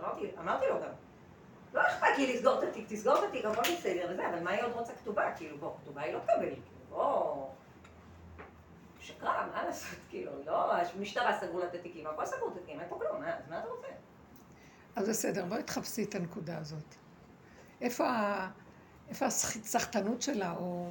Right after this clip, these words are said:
Speaker 2: משהו שהיא הולכת
Speaker 1: יש שם משהו מאוד מסריח, הדברים האלה. גם בית, גם אני אומרת, נכנסי בית הדין הגדול, סגר להם איזה משהו אחד, שאמר להם, "לא, זה לא נכון."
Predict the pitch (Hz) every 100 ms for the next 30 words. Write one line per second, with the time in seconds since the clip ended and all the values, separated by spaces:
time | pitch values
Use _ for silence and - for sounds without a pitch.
0 | 175 202 208 233 - 233 185 196 220 -
1 | - - - - - - - - - -
2 | - 349 190 180 165 170 202 170 151 165
3 | 196 - 151 - - - - - - -
4 | - - - - - 170 190 214 262 254
5 | 226 220 269 277 269 269 214 208 254 233
6 | 233 240 196 180 170 - 180 175 160 156
7 | 151 147 147 147 - - - 147 156 156
8 | 156 - - - 151 156 202 214